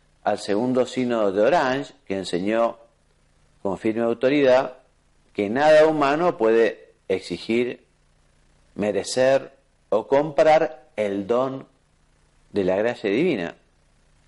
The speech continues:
y que todo lo que pueda cooperar con ella es previamente don de la misma gracia.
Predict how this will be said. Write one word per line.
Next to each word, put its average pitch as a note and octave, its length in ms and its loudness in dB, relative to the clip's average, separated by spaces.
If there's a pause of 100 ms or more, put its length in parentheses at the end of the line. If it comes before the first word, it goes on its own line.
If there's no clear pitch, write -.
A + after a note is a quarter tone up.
(120)
y G2 100 -4
que G2+ 120 -2
todo B2 460 2
lo B2 160 0
que A#2+ 120 -2
pueda A2+ 540 0
cooperar G#2 540 -2
con F#3 160 -4
ella D3 420 -2
es G#2+ 160 -12
previamente A2+ 840 -4 (120)
don A#2 600 -2 (500)
de F2+ 100 -8
la F2+ 120 -2
misma F2+ 260 -8
gracia. C#2+ 400 -8